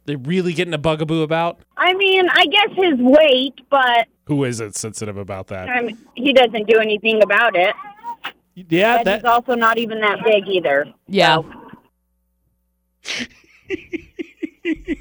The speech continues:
Speaker 1: Uh, who isn't sensitive either way? That's what I focus on. Uh,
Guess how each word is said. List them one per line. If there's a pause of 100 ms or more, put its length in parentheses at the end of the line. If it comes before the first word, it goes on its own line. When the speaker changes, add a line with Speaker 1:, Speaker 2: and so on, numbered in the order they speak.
(1500)
Speaker 1:
Uh,
who
isn't
sensitive
either
way?
That's
what
I
focus
on. (380)
Uh,